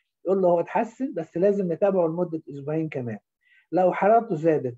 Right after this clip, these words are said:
او الو-، او ظهر ورم او ظهر صعوبه في ال-، او لا، وجع زاد تاني، يبقى لازم بقى هنا هنعمل بقى الفيرذر انفستيجيشنز اللي احنا قلنا عليها.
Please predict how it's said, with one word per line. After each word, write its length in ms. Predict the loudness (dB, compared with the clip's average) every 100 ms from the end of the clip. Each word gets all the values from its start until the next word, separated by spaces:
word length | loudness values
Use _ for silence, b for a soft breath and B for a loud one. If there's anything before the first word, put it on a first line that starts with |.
| -2
او 240 | 0 2
الو-، 140 | 4 4
او 340 | 2 -2 -4
ظهر 260 | -2 0 2
ورم 300 | 2 2 -2
او 200 | -8 -6
ظهر 320 | -4 -4 -4 _ _ _
صعوبه 380 | -10 -4 -2 -2
في 120 | -4
ال-، 60 | -6
او 160 | -4
لا، 180 | -4 -2
وجع 340 | 0 0 0 -2
زاد 200 | -6 -8
تاني، 320 | -8 -6 -8
يبقى 180 | -6 0
لازم 320 | 0 0 -4
بقى 140 | -6 -4
هنا 360 | -4 -4 -6 -10 _ _ _ -12
هنعمل 500 | -8 -6 -4 -6 -2
بقى 380 | 0 0 -2
الفيرذر 560 | -6 -4 -2 0 0 -2
انفستيجيشنز 680 | -4 -16 _ -4 -4 -4 -8
اللي 120 | -8
احنا 220 | -8 -12
قلنا 180 | -12 -14
عليها. 260 | -14 -16